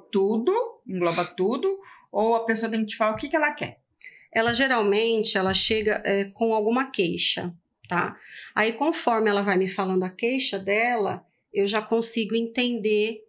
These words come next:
Speaker 2: o que que eu preciso trabalhar naquela
Speaker 1: Hum.
Speaker 2: pessoa. E aí eu vou englobando, eu vou encaixando, mas a Tameana é em todos os atendimentos.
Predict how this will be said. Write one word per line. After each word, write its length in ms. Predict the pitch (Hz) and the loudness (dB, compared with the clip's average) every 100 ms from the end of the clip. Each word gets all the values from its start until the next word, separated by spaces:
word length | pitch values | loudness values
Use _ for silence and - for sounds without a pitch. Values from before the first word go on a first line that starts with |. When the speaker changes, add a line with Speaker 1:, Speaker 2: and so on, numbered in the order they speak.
| _ | _
Speaker 2:
o 100 | - | -8
que 140 | 175 220 | -6 -6
que 100 | 226 | -8
eu 60 | |
preciso 400 | 226 226 - 202 | -6 -2 -2 -4
trabalhar 680 | 202 208 208 208 190 190 208 _ - | -6 -4 -2 -2 -2 -4 -10 _ -4
naquela 380 | 196 196 190 190 | -2 0 -2 -4
Speaker 1:
Hum. 40 | |
Speaker 2:
pessoa. 540 | 190 202 - 180 165 - - - - - | -4 -4 -2 -4 -8 -12 -16 -16 -16 -2
E 80 | 196 | 0
aí 140 | 190 | 2
eu 120 | 202 | 0
vou 200 | 196 202 | 0 0
englobando, 540 | 202 202 214 202 190 196 | 2 2 0 0 2 2
eu 60 | |
vou 120 | 185 | 0
encaixando, 760 | 190 196 202 214 - 180 175 180 | -2 -2 -2 -2 -4 -2 -2 0
mas 360 | 196 190 196 - | 0 0 -2 0
a 120 | 214 | -2
Tameana 760 | 220 233 226 196 190 196 214 208 | 0 0 2 2 2 0 0 -2
é 80 | 196 | -4
em 140 | 190 | -4
todos 260 | 190 196 202 | -2 -2 -2
os 180 | 208 220 | -6 -8
atendimentos. 840 | 220 233 233 254 - - - - | -6 -6 -6 -6 -8 -10 -14 -14